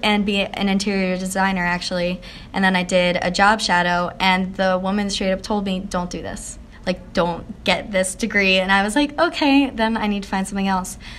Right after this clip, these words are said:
So I took the T V production class there, and I loved it. That was the first time I had ever done, like, professional video editing.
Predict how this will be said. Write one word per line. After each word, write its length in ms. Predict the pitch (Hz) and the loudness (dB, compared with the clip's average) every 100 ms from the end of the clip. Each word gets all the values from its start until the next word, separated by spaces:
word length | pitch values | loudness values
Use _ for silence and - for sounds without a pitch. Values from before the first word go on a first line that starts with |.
| - | -10
So 420 | - 214 196 185 180 | -2 4 6 6 4
I 140 | 190 | 2
took 300 | 185 185 190 | 2 -4 -2
the 140 | 190 | -2
T 180 | 180 - | -2 -2
V 60 | 196 | -4
production 460 | 196 220 247 240 214 | 0 0 0 0 0
class 340 | 196 185 185 | 0 0 -2
there, 460 | - 180 175 175 180 - - - - | -4 0 0 -2 -6 -16 -18 -16 -2
and 340 | 202 185 180 175 | 2 4 4 2
I 240 | - 180 | 2 2
loved 400 | 175 175 175 175 | 2 2 2 2
it. 240 | 175 175 | 0 0
That 80 | 180 | 0
was 140 | 185 185 | 0 -2
the 60 | |
first 240 | 185 185 - | -2 -2 0
time 120 | 214 | -2
I 40 | |
had 100 | 202 | 0
ever 240 | 175 180 185 | 0 0 0
done, 260 | 185 180 | 0 -2
like, 160 | 175 - | -4 -4
professional 460 | 185 180 - 240 | -6 -4 -4 -4
video 260 | 233 240 254 | -2 0 0
editing. 480 | 240 233 240 247 | 0 -2 0 0